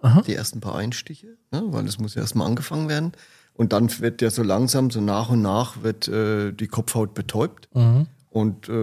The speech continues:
Speaker 2: wenn dann mal der erste Ansatz betäubt ist, dann spürst du eigentlich fast gar nichts mehr.
Speaker 1: Mhm.
Speaker 2: Dann ist ja, wie gesagt, der ganze Hinterkopf erstmal betäubt,
Speaker 1: Mhm.
Speaker 2: da wo ja praktisch gebohrt wird, sagen wir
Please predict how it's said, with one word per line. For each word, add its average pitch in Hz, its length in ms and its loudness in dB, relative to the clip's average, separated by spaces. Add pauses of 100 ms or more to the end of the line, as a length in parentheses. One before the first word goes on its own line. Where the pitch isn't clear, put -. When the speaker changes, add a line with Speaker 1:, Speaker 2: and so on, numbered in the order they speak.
(280)
Speaker 2:
wenn 113 220 4
dann 110 140 2
mal 107 160 2
der 98 140 0
erste 104 420 -2
Ansatz 117 420 2
betäubt 117 500 -2
ist, 123 300 0
dann 113 100 -2
spürst 107 400 -4
du 117 60 2
eigentlich 98 280 -2
fast - 260 -6
gar 90 180 -6
nichts 123 260 -6
mehr. 107 200 4
Speaker 1:
Mhm. 123 120 4 (720)
Speaker 2:
Dann 110 240 0
ist - 240 -2
ja, 113 160 2
wie 117 80 0
gesagt, - 240 -4
der 101 100 -4
ganze 107 320 0
Hinterkopf 147 680 6
erstmal 147 340 -4
betäubt, - 760 -8
Speaker 1:
Mhm. 120 120 2
Speaker 2:
da 120 180 6
wo 104 100 0
ja 107 140 0
praktisch - 460 -6
gebohrt 110 640 -4
wird, - 240 -8
sagen 143 180 -6
wir 151 60 -4